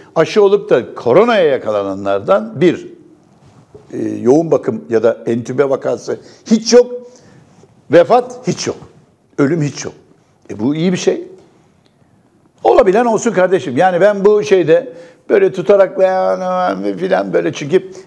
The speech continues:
bizim gibi ülkelerde böyle sorun yaratıyor. Çünkü neden? İşte bu aşı daha iyi, bu daha iyi. Kimsenin bir şey bildiği yok. Ben ilk günden beri söyledim. Çin min beni ilgilendirmiyor. Bir, aşı mı? Aşı. Yani bu bizim Sağlık Bakanlığı da. Evet, ne kadar para göz olsa, bilmem ne de olsa,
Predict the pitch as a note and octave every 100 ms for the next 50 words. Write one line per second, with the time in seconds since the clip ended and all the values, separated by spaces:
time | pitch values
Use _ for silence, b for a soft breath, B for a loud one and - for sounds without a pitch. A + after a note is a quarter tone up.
0 | _ - A2+ B2 G#3+ G3 E3+ D3 B2 B2
1 | A#2 A#2 C3 - D#3 E3+ E3+ - - D3
2 | E3+ C#3+ G#2+ F2 - - - A#2 A#2+ D#3
3 | C4+ - B B - A#2 C3 F#3 E3 -
4 | C#3 C#3 A#2+ G#2 C3+ C3 C3+ B2 - -
5 | A#3 F3+ F#3 D#3 F#3 F3 D#3+ D#3+ D#3 -
6 | - b b b b b b b b b
7 | b b _ _ _ _ _ _ G#3+ A3
8 | G#3 - - C#4 C4+ - G#3 F3+ D#3 B2+
9 | G#2+ G2+ G#2 - C#4 A3 G3+ F#3 C#3+ F#3+
10 | F#3+ F3 F3 E3 D3 G#2+ E2+ - - -
11 | G#3 D#3 - - - A#3 G3 G#3 - A#2
12 | - B B B G3+ D#3 A#2+ F#3 D#3 E3
13 | D#3 E3 D#3+ C#3+ - A#2 G2+ F#2 F2+ -
14 | F#3+ D#3+ B2+ B2 D#3+ D3+ C#3+ E3 C3+ C#3+
15 | D3 C3+ A2+ G#2+ D3+ B2+ B2 B2 C3 A2+
16 | G2 G2 F2+